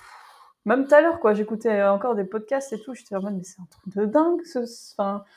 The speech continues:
c'est, ça permet vraiment de, de, de comprendre. Enfin, c'est ton mode d'emploi, en fait. Du coup, euh, enfin,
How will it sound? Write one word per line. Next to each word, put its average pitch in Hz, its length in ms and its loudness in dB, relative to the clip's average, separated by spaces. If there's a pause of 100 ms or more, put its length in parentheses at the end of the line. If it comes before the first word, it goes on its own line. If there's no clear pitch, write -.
(380)
c'est, 220 180 -4
ça 220 140 2
permet 226 260 2
vraiment 262 280 0
de, 233 240 4
de, 220 380 0
de 208 120 -2
comprendre. 269 440 0
Enfin, 240 140 2
c'est 196 140 -10
ton 196 140 -8
mode 226 200 -2
d'emploi, 277 360 0
en 233 100 -2
fait. 180 260 -8 (520)
Du 196 100 -8
coup, 240 220 0
euh, 196 100 4
enfin, 202 300 0